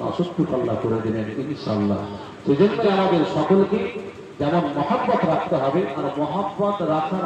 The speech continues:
মানেই হচ্ছে এটাই যে হুজুর যেমন ভাবে চলেছেন, ঠিক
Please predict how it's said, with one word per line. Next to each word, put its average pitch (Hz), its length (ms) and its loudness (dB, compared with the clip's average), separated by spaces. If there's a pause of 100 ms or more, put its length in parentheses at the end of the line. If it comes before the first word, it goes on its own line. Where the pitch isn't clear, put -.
মানেই 220 320 -2
হচ্ছে - 200 -4 (100)
এটাই 131 200 0 (580)
যে 139 60 6 (100)
হুজুর 165 280 6 (140)
যেমন 147 240 0 (100)
ভাবে 156 180 0 (100)
চলেছেন, 156 360 -2 (120)
ঠিক 190 160 -2